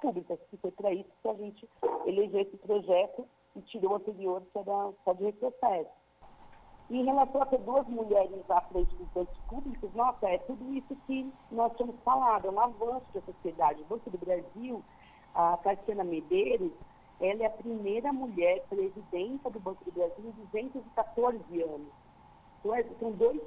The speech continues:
séculos. O Banco do Brasil, um dos mais importantes do país, pela primeira vez em duzentos anos, tem uma presidenta mulher, mulher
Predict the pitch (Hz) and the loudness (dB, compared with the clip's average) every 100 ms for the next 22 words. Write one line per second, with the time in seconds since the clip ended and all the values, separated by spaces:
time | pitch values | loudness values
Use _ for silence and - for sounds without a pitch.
0 | - 220 214 226 - 185 170 143 165 170 | -2 0 2 0 -2 -4 -4 -6 -10 -6
1 | 196 196 196 180 185 185 190 190 - 214 | -6 -6 -8 -4 -6 -6 -14 -14 -6 -6
2 | 254 277 247 226 208 214 - 190 170 175 | -6 -4 -4 -6 -14 -16 -2 2 2 -2
3 | 226 277 - - - - - - - 214 | -14 -16 -20 -20 -20 -20 -20 -18 0 0
4 | 214 214 202 220 233 226 208 214 185 202 | 0 -4 -6 -4 -4 -8 -10 -14 -12 -12
5 | 214 233 175 175 202 - 208 196 202 190 | -12 -12 -8 -8 -8 -12 -10 -8 -8 -8
6 | 190 190 233 214 185 180 175 | -10 -10 -10 -6 -6 -6 -12